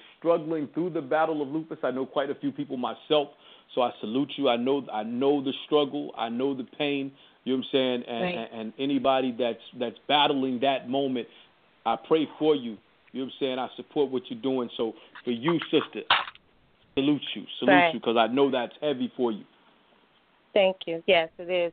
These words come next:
Speaker 2: Most definitely respect. Thank you. Thanks.
Speaker 1: All right, now, let's, let's, let's, let's, let's go ahead and jump into this interview because a lot of people are, are, are, are locked in. They're, they're trying to get the info on you. Um,
Speaker 2: Okay.
Speaker 1: let's,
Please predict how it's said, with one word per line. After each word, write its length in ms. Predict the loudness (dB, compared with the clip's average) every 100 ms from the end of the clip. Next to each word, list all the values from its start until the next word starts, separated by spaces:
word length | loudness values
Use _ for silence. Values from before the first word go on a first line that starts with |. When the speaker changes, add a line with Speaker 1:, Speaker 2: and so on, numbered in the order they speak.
| -4
Speaker 2:
Most 200 | -12 -6
definitely 300 | -8 -6 -4
respect. 480 | -4 -2 2 2 2 -2
Thank 200 | -2 -2
you. 180 | -4 -4 _ -20 -20 _ _ _
Thanks. 300 | 2 2 -2 -12 -4
Speaker 1:
All 100 | 2
right, 140 | 4
now, 360 | 4 2 2 0 -12 _ _ -6
let's, 220 | -2 -2 -2
let's, 220 | -4 -4 -4
let's, 200 | -6 -4
let's, 200 | -4 -4 -4
let's 160 | -6 0
go 100 | -2
ahead 140 | 0
and 200 | -4 -4
jump 220 | -2 -2
into 260 | 0 -2 0
this 160 | -4 0
interview 320 | 0 -2 -6
because 280 | -10 -8 -6
a 40 | -2
lot 220 | -2 -2
of 60 |
people 280 | -8 -10 -6
are, 100 | -6
are, 360 | -6 -10 -8 -10
are, 140 | -10 -12
are 80 | -10
locked 360 | -4 -4 -4 -6
in. 240 | -8 -8
They're, 160 | -12 -12
they're 180 | -12 -10
trying 220 | -8 -8
to 60 | -8
get 200 | -8 -8
the 60 | -10
info 320 | -12 -8 -6 -4 -4
on 120 | -6
you. 140 | -10 -16 _ _ -20 _ 2
Um, 500 | 4 4 2 0 2
Speaker 2:
Okay. 400 | 2 4 2 2 _ _ _ _ _ _
Speaker 1:
let's, 180 | 0 0